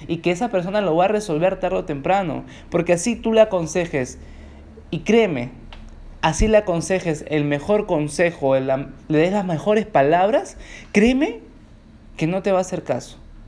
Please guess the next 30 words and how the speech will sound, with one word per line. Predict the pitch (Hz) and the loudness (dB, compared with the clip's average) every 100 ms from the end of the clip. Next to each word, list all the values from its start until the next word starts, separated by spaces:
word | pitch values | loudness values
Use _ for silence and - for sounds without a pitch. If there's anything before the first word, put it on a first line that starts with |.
| - - - - | -20 -20 -20 -10
Por | - 196 | -2 0
una | 214 190 | 2 0
razón, | 170 160 123 135 - - - - - - | -2 -2 -4 -6 -16 -20 -20 -20 -20 0
tal | 165 165 | 4 6
vez | 180 | 4
porque | 180 170 165 139 | -2 -6 -2 -2
no | 151 | 0
llegaste, | 156 160 165 - 175 175 - - - - | 0 0 -2 -2 -4 -4 -12 -20 -14 -4
como | 131 123 | -2 -2
te | 131 | -2
había | 135 | -2
explicado, | 151 143 127 147 147 180 226 - - - - - - - - - | -2 -4 -2 2 2 0 -6 -16 -20 -20 -20 -20 -20 -20 -20 -8
a | - 131 127 127 | 0 2 4 2
lo | 131 135 131 135 | -2 -4 -2 0
más | 165 165 | 0 -2
profundo | 151 - 180 175 151 | -6 -4 -4 -2 -2
del | 143 | -2
problema. | 131 139 147 123 120 - - - - - - - | 0 0 0 -2 -8 -14 -20 -20 -20 -20 -20 -20
Segundo, | - 135 139 190 185 165 | -8 -4 -2 -2 -2 -2
podría | 143 147 156 147 | 0 0 0 -2
ser | 147 147 - - - - - - - - - | -2 -4 -4 -20 -20 -20 -20 -20 -20 -14 -2
que | 131 | 0
en | |
realidad | 127 127 135 139 156 - | 2 0 4 4 2 -2
esa | 147 147 | -4 -4
persona | 139 151 147 | -4 -4 -2
ya | 147 | -2
tiene | 147 170 175 | -4 -2 0
la | 151 | 0
solución, | 143 123 123 156 156 | -2 -4 -4 -4 -4